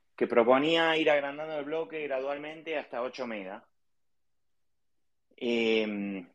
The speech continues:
y esto no era, eh, el cliente Bitcoin Core, era, era otro cliente, digamos, ¿no? Entonces, y, y, y ya empiezan a proponer una forma,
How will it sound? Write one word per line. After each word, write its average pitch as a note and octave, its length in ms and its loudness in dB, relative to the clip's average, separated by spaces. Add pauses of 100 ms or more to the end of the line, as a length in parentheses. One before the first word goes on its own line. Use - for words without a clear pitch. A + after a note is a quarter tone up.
(280)
y C3+ 120 6
esto E3+ 300 8
no D#3+ 200 4
era, F3+ 400 2
eh, A2 480 -8
el G#2+ 140 -8
cliente C3+ 440 -2
Bitcoin A#2 420 -4
Core, G2+ 340 2
era, F#2+ 400 -4
era G#2+ 160 4
otro B2 320 8
cliente, F2+ 460 -14
digamos, - 300 -20
¿no? D3 180 -8
Entonces, B2+ 480 4
y, G#2 460 2
y, A2+ 280 2
y A2 140 -6
ya D3 160 4
empiezan C#3 340 4
a A#2+ 80 6
proponer A2 460 2
una A#2 260 0
forma, C3+ 460 2